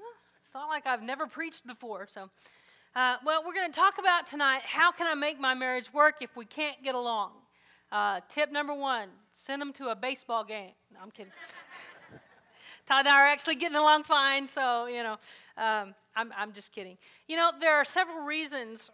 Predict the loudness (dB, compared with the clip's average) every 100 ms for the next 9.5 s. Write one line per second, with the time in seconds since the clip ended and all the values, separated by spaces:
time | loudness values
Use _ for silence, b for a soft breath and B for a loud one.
0 | -14 -4 -2 0 -2 -6 -12 _ _ _
1 | -2 2 4 4 -2 -10 _ _ _ _
2 | -10 -4 0 0 -2 -10 -10 -12 -16 -16
3 | -12 -10 -10 -14 -10 -8 -8 -12 -20 -12
4 | -12 -8 -4 -6 -4 -4 -4 -6 -12 -4
5 | 0 0 -4 -14 -14 -12 -8 -10 -10 -18
6 | -18 -18 -10 -8 -8 -10 b b b -4
7 | -2 -2 -6 -12 -12 -12 -12 -12 -12 -12
8 | -14 -20 _ _ _ _ _ 0 0 -6
9 | -10 -8 -8 -10